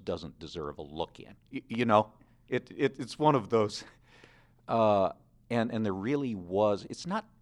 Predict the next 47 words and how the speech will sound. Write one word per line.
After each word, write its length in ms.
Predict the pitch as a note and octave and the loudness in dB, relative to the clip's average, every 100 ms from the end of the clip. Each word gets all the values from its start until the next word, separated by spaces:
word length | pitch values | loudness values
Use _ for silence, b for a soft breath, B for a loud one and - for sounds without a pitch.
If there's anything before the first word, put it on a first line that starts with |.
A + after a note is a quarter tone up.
| - | -12
really 260 | B2 D3+ C3 | -6 -6 -6
camaraderie. 920 | - B2 G#2+ F2+ B2 C#3+ E2+ - - b b b b b b - | -8 -6 -4 0 2 2 0 -6 -14 b b b b b b -4
It's 340 | A#2 A2 - - A#2+ | -4 -4 -10 -12 -4
that 220 | A#2+ A2 | -4 -2
you 180 | A2+ A#2 | -4 -4
knew 420 | A2+ C3 D#3+ D3 | -2 2 2 0
the 160 | - A2 | -4 -6
guy 300 | G#2 G#2 G#2 | -4 -4 -6
next 460 | F#2+ F#2+ - - - | -6 -8 -8 -10 -8
to 60 | |
you 100 | G2 | -8
was 180 | F2+ E2+ | -8 -10
gonna 220 | - F#2 | -10 -10
be 140 | F2 E2 | -10 -12
doing 400 | F2 E2+ E2 D2+ | -10 -10 -12 -12
his 180 | D#2+ D2+ | -14 -14
job. 460 | - E2 - - - b b | -10 -10 -10 -16 -20 b b
And 100 | B2+ | -6
you 80 | F#3 | 2
were 120 | A3+ | 4
gonna 160 | F3 D#3+ | 4 2
be 140 | B2+ | -2
doing 340 | A2 A#2+ A2 F2 | -4 -4 -4 -2
your 260 | A2 C3+ | 4 4
job 380 | A2+ G#2+ F#2+ F2 | 4 -2 -2 -2
also. 380 | E2 D#2+ - D#2+ | -4 -6 -10 -16
You 120 | G#2+ G2 | -12 -10
know, 80 | F2+ | -10
not 220 | G2+ E3 - - | -10 -10 -12 -20
because 480 | F3 - C#3 B2+ - | -18 -14 -14 -14 -14
you 240 | A2+ G2+ F3 A3 _ _ - | -16 -16 -18 -20 _ _ -12
believed 380 | G2 G#2 G#2+ G2+ | -10 -8 -10 -12
in 80 | F2 | -12
the 80 | |
war. 300 | E2+ F2+ G2 G#2+ | -8 -8 -8 -12
I 40 | - | -20
mean, 80 | _ - | _ -8
I 20 | |
was 100 | E4+ | -6
a 40 | E4+ | -6
draftee. 560 | - E3+ D#3 - F2 - | -4 -6 -6 -12 -16 -14
A 60 | D3 | -10
lot 200 | G3+ F3 | -2 0
of 80 | C#3 | -2
us 160 | - | -6
were 120 | - - | -14 -16
draftees. 640 | - - - - - | -18 -20 -20 -20 -20